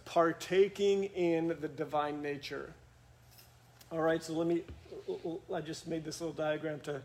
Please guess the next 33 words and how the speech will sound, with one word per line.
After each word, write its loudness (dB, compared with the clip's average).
to -8
kind 0
of -4
give -4
us -4
a -2
visual. -4
Uh, 0
when 2
we 10
are 8
born, 8
we 8
are 8
born 4
one 4
hundred 4
percent 2
with 0
a, 4
our 4
old 6
nature, -2
our -2
sin 0
nature, -4
right? 4
We 8
walk 8
in 2
this 0
sin 6
nature 4